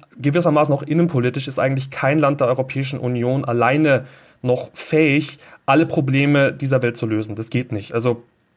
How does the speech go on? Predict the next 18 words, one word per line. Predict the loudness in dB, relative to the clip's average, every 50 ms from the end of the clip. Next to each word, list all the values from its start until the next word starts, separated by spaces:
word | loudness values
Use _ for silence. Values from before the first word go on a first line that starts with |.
| _ _ _ _ _ _ _ -18 -6 -2
ähm, | 0 2 2 4 2 2 0 -2 -6 -14 _ _ _ _
wir | -4 -2 0
sind | 2 4 4 4 2 0 -8 -8
voneinander | -4 -2 0 2 2 2 2 2 2
massiv | 2 0 0 0 -2 -2 -2
abhängig | -4 -4 -4 -2 -2 -2 0 0 -2 -2 -6 -10 -16 _ _ _ _ -20 -20 -20 -20 -20 -20 -20 -20 _ _ -2
und | 0 0 0 0 -2 -6 0 2
Volt | 2 2 4
hat | 2 0 2 2 2
darum | 4 4 4 2 2
eigentlich | 0 -2 -2 -2 -4
einen | -2 -2
recht | -2 -2 -2 -2
großen | -2 -2 -2 -2 -2
Vorteil, | 0 0 0 2 2 2 2
weil | 2 2 2
wir | 2
ja | 2 2 2 2